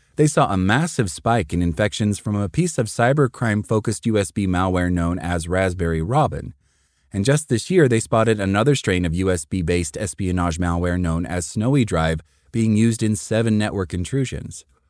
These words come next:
All of this, McCaig and Leong argue, means that network defenders shouldn't fool themselves into thinking that U S B infections are a solved problem, particularly in global networks that include operations in developing countries.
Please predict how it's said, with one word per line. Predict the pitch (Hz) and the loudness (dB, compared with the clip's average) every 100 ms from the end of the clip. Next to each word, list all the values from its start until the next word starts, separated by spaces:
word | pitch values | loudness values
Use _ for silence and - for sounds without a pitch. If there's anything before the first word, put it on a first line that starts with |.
| _ _ _ _ _ - | _ _ _ _ _ 0
All | 110 147 | 4 6
of | 143 | 8
this, | 156 185 - 120 | 6 6 -2 -2
McCaig | 107 127 127 135 | 0 4 4 4
and | 117 113 | 4 4
Leong | 113 123 | 4 4
argue, | 117 113 127 143 143 - _ _ - | 4 4 4 2 2 -2 _ _ 0
means | 110 113 107 | 4 4 2
that | 101 90 | 0 2
network | 120 170 175 | 2 4 2
defenders | 160 143 143 131 135 127 | 2 0 2 4 4 4
shouldn't | - 202 160 | 2 2 2
fool | - 147 | 2 2
themselves | 123 101 90 101 82 80 85 | 4 2 2 2 2 0 -2
into | 90 | -2
thinking | 85 113 104 104 | -2 -4 -2 -2
that | 98 98 | -2 0
U | 104 | 2
S | 113 - | 2 2
B | 117 | 0
infections | 113 113 113 120 117 113 | 2 2 0 2 2 4
are | 120 | 4
a | 127 | 4
solved | - 143 147 - | 4 4 2 0
problem, | 160 160 82 85 - _ _ _ - | 0 0 0 -4 -8 _ _ _ -10
particularly | 101 160 151 123 104 104 104 | -2 0 4 6 6 4 2
in | 95 | 4
global | 107 104 95 | 4 4 2
networks | 113 104 90 - | 0 0 -4 -2
that | 92 | -2
include | 90 85 127 | -2 0 0
operations | 104 87 90 92 87 92 85 | 2 2 0 0 0 -2 -2
in | 87 | -2
developing | 80 87 85 82 80 | 0 -2 -2 -4 -4
countries. | 123 117 78 - - | -6 -6 -8 -12 -18